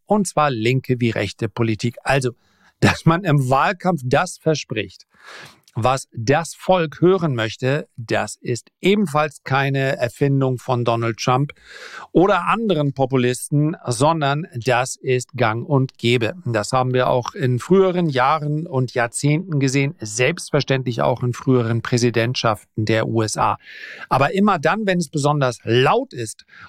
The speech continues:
und wenn man schlicht und einfach sich auf die Hinterbeine stellt und sagt, „Exakt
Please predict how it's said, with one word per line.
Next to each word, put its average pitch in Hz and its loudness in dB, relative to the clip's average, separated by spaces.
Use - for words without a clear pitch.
und 139 4
wenn 180 2
man 165 0
schlicht - 0
und 165 0
einfach 170 0
sich 151 0
auf 147 -2
die 131 0
Hinterbeine 143 0
stellt 143 0
und 143 0
sagt, 135 0
„Exakt - -2